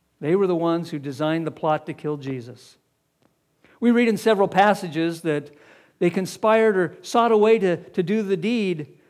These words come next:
but they were afraid of the people, so they bided their time. They, they wanted to do it in,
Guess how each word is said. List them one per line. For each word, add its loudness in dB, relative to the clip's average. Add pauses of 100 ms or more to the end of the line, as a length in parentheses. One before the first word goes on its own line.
(180)
but -8
they -6
were 2
afraid 0
of -2
the -2
people, -4
so -6
they -2
bided 0
their -2
time. -6
They, -12 (300)
they -4
wanted -4
to -8
do 0
it -4
in, -8